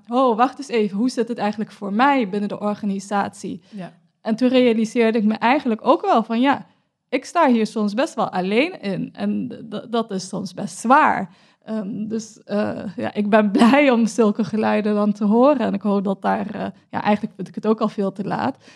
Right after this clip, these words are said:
Speaker 1: Ehm, waarbij ik ook wel eens merk dat, dat,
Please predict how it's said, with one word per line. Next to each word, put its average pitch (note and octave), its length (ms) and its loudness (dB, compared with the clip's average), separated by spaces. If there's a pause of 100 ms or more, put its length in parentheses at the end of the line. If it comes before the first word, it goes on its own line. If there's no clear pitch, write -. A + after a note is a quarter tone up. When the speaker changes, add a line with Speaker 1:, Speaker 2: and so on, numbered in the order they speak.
(220)
Speaker 1:
Ehm, G3+ 420 0 (800)
waarbij G#3 320 4
ik G#3+ 140 0
ook C4 180 4
wel A3 180 4
eens G#3 240 -2 (240)
merk G#3+ 640 0
dat, G3+ 280 -6 (540)
dat, G3 360 -10